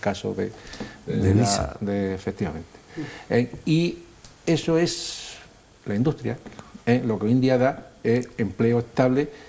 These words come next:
Speaker 1: y empleo de calidad, aunque hoy en día la agricultura, eh, mucha gente no, no la tiene asociada a empleo estable y empleo de calidad, pero hoy en día la agricultura, eh, el personal fijo de una explotación agrícola gana un sueldo bastante bueno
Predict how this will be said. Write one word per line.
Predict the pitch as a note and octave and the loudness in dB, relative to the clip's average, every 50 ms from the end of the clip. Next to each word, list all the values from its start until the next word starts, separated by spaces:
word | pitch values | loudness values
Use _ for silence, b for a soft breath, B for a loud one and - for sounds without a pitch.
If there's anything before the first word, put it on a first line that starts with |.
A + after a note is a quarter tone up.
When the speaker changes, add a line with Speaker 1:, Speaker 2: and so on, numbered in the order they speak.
| B B B | B B B
Speaker 1:
y | B2 G#2+ | 0 2
empleo | G2 F2+ - G#2+ G2 | 2 0 -2 -2 -2
de | G2+ G2 | -2 -2
calidad, | - G2 A2+ D3 E3+ D3 - - - | -2 -2 0 2 2 0 0 2 2
aunque | B2+ B2+ B2 A2+ G2+ - A2+ A2+ | 2 2 2 0 -2 -2 0 0
hoy | A#2+ | 2
en | A#2+ B2+ | 2 4
día | C#3+ D3+ C3 G2 - G2+ | 4 4 2 2 0 -4
la | F#2+ F#2 F#2 | -6 -4 -2
agricultura, | F#2+ A2 A#2 A#2+ C3 B2+ B2+ D3 C#3+ A#2+ A2+ - - B B B B B B B | -2 -2 -2 -2 -2 0 2 2 2 4 2 0 -4 B B B B B B B
eh, | A2 A#2 - A#2 - - | 2 2 2 0 -2 -4
mucha | G2+ G#2 G#2 - A2 G#2+ | -6 -6 -4 -2 -2 -2
gente | A2+ A#2 - B2 A#2 | 0 0 0 2 2
no, | A#2 A#2 A#2 A2+ A2+ | 4 2 2 2 2
no | B2 A#2+ A#2+ | 2 2 2
la | A#2 A2+ | 2 2
tiene | - B2+ B2 A2+ G2+ - - - - - - - - | 2 2 2 2 2 -2 -6 -14 -18 -20 -20 -8 -4
asociada | - A2+ - A#2 G#2 - C3+ B2+ A#2 G#2 | -4 -4 -2 -2 -2 2 2 2 2 2
a | F#2+ | -2
empleo | F#2+ F2+ - - A#2 A#2+ | -4 -6 -6 -2 -2 -2
estable | A2+ - - C#3+ C3 G#2+ G2 | -2 0 0 0 2 2 0
y | F2+ | -4
empleo | E2+ E2 E2+ - A2 | -6 -6 -4 -2 0
de | A2 A#2 A#2 | 0 0 2
calidad, | B2 B2 B2+ B2 B2 C3 B2+ - | 2 2 2 2 2 0 -2 -2
pero | - F#2+ | -4 -2
hoy | G2 | -2
en | G2+ A2 | 0 0
día | A2+ A2 | 0 0
la | A2+ | 0
agricultura, | A2+ A2+ A2+ A#2 A2+ G#2 - A#2+ G#2+ - - B B B B B B B B B | 0 0 -2 -2 -2 0 0 0 0 -2 -4 B B B B B B B B B
eh, | - A#2+ - - - | 2 2 2 0 -4
el | A2 F#2+ | -6 -6
personal | - - G2 F#2+ - G2 G#2 G#2+ A2+ G#2 | -6 -6 -6 -4 -2 -2 -2 0 -2 -2
fijo | - - B2+ A#2+ G#2+ G2+ | -2 -2 0 0 0 0
de | F#2+ G2 | -2 -4
una | G#2 G#2 | -4 -4
explotación | G2 - A#2 G#2+ G#2+ G#2 - B2 A#2+ A#2 - | -2 -2 -2 -2 -2 -2 0 0 0 0 -2
agrícola | - A2+ A2 A2+ A#2+ A2+ - A2 A#2 A#2 - | -2 -2 0 0 0 0 0 0 -2 -2 -2
gana | B2 A2+ G#2 G2+ G2+ G#2+ A2+ A2 G2+ F#2 F#2+ G#2+ A#2+ - - - | -4 -4 -2 -2 0 0 0 0 -2 -4 -8 -12 -18 -12 -8 -6
un | F2+ | 0
sueldo | - A#2+ A#2 G#2 E2+ D#2+ | 2 2 2 2 0 -4
bastante | F2 - - - A#2 G#2 - - F#2+ - - - - - - - - - - - - - - | -6 -8 -6 -4 -6 -4 -2 -2 -2 -2 -4 -6 -14 -20 -20 -20 -20 -20 -20 -20 -18 -12 -6
bueno | F#2+ F#2 B2 B2+ G#2+ | -2 0 0 0 0